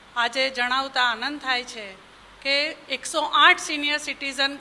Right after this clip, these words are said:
ક્લબ દ્વારા આયોજિત આ એકસો આઠ મેમ્બરે ભાગ લઈ અને આ કોમ્પિટિશનની શરૂઆત કરી છે. અને શરૂઆતમાં જ અમારી સાથે ઇન્ડિયન આઇડલના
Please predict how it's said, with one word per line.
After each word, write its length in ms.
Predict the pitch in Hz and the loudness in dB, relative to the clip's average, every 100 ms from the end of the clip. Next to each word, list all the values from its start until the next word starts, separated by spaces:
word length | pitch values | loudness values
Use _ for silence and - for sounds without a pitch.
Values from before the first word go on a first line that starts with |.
| 269 | -2
ક્લબ 260 | 254 247 - - - - - 226 | -2 -2 -8 -20 -20 -20 -20 -2
દ્વારા 340 | 240 262 269 - 233 | 4 6 4 2 2
આયોજિત 640 | 262 294 277 240 - - - - - 240 | 2 2 -2 -10 -12 -20 -20 -10 2 4
આ 100 | 254 202 - - - 269 | 6 2 -6 -20 -8 -6
એકસો 260 | 262 - 294 311 - 269 294 | -4 -2 0 0 -2 2 2
આઠ 200 | 330 320 - - - - 247 | 2 -4 -10 -20 -20 -16 -6
મેમ્બરે 400 | 262 262 285 285 277 | -6 2 4 4 2
ભાગ 260 | 226 254 294 | 2 0 2
લઈ 180 | 262 208 190 - - 254 | -4 -4 -10 -20 -12 -2
અને 80 | 269 | 2
આ 100 | 269 269 | 2 0
કોમ્પિટિશનની 840 | 254 247 269 277 262 285 269 254 - | -8 -6 -8 -6 -4 -6 -6 -8 -6
શરૂઆત 480 | 226 240 262 247 - | -8 0 0 0 -4
કરી 200 | 208 233 220 | -10 -12 -12
છે. 140 | 196 170 - - - 240 | -12 -12 -20 -20 -8 -4
અને 160 | 262 269 | -4 -2
શરૂઆતમાં 720 | - 254 277 277 277 269 269 262 | -2 -2 2 2 2 0 0 -2
જ 100 | 277 233 | -8 -4
અમારી 340 | 247 247 269 | -2 -2 -2
સાથે 340 | 262 233 254 240 202 - - - 262 | -2 -2 -4 -8 -10 -16 -20 -14 -6
ઇન્ડિયન 260 | 277 320 311 | 2 4 6
આઇડલના 500 | 277 269 254 254 233 | 4 4 -2 -4 -6